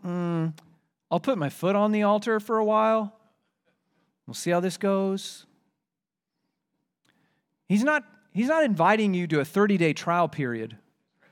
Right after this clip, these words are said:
and then you can sign up for a full membership if it goes okay. He's not asking for partial devotion. You know, you can have my speech, you can have the way I talk about others, but you can't have my checkbook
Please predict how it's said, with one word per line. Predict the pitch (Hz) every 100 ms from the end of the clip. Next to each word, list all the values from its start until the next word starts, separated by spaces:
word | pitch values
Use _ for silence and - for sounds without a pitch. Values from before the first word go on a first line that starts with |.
| _ _ -
and | 147
then | 170
you | 185
can | 170
sign | - -
up | 175
for | - 147
a |
full | - 160
membership | 139 156 143 151 131
if | 123
it |
goes | 120 143 131
okay. | 104 104 90 - _ _ _ _ _ _ _ _ _ _ _ _ _ _ _ _ _ _ _ _ _ _ _ _ _ _ _ _ _ _ _ _ _ _ _ _ _ _ _ _ _ _
He's | - 214
not | 277 220
asking | 226 226 208
for | 185
partial | 156 196 196 185
devotion. | 143 160 202 - - _ _ _ _ 131 123 _ _ _ _ _ _ _ _ _ _ _ _ -
You | 233
know, |
you | 202
can | 214
have | 233
my | 220 180
speech, | - - 226 226
you | 208
can | 190
have | 226
the | 185
way | 185 196
I |
talk | 160 185 196
about | 190 190
others, | 185 190 190 175
but | 175 160 - _ _ -
you | 160
can't | 175 240
have | 220 190
my | 175
checkbook | 156 156 147 156 -